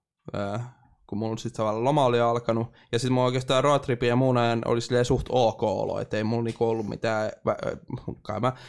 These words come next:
jossain vaiheessa oli tervehtynytkin ja muuta, mutta Otolla sitten taas oli vähän flunssaakin siinä samalla. <laughs> Tässä on tosiaan itse kukin nyt ollut kauheassa flunssissa.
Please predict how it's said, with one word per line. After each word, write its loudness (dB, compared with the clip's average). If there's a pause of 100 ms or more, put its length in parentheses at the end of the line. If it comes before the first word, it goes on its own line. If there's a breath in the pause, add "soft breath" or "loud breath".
(160 loud breath)
jossain 2
vaiheessa 0
oli 2
tervehtynytkin 0
ja 4
muuta, 2
mutta -2 (1400 loud breath)
Otolla 0
sitten -4
taas 0
oli 4
vähän 2
flunssaakin -2
siinä -2
samalla. -6
<laughs> -2 (2000 loud breath)
Tässä -2
on -2
tosiaan 2
itse -2
kukin -4
nyt -8
ollut -10
kauheassa -8
flunssissa. -8